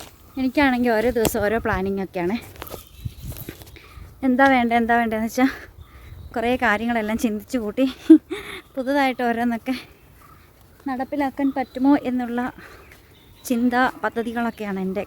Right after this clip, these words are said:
കാര്യം. ഞാൻ ഒന്നിൽ മാത്രമായിട്ട് അങ്ങോട്ട് ഉറച്ച് നിൽക്കത്തില്ല കേട്ടോ. ഒരു, ഒരു സംഭവം കിട്ടിക്കഴിഞ്ഞാൽ പിന്നെ നമ്മൾ അതേ രീതിയിൽ അതിൽ മാത്രമായിട്ട് നമ്മൾ ഒതുങ്ങിക്കൂടരുത്. അതിൽ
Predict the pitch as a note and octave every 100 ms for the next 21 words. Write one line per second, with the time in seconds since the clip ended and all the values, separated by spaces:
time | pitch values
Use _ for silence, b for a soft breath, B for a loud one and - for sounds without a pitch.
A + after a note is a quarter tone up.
0 | G#3 F#3+ F#3 F#3+ - - - b b b
1 | b - B3+ A#3+ C#4 C#4+ B B - -
2 | - b b b - C4+ C#4 D#4 D4 C4
3 | C#4+ C4+ B3+ B3 A3+ A3 D4 B3 - A3
4 | G3 F#3+ F#3 F#3+ E3 B B B B B
5 | B - C#4 C#4 C#4+ D#4 D4+ C#4 C#4 A#3+
6 | B3 A#3+ A#3+ A3+ A#3 A3+ A3 A3 A3+ D4
7 | - - - - b b b b - B3
8 | C4 C4 A#3+ A#3+ A#3+ B3+ B B A#3+ B3
9 | C4 B3+ A#3 B3+ B3 A#3+ A#3 A#3+ A#3 G#3+
10 | A3 B3 A3 G#3 F#3+ F#3 - b b b
11 | b A#3+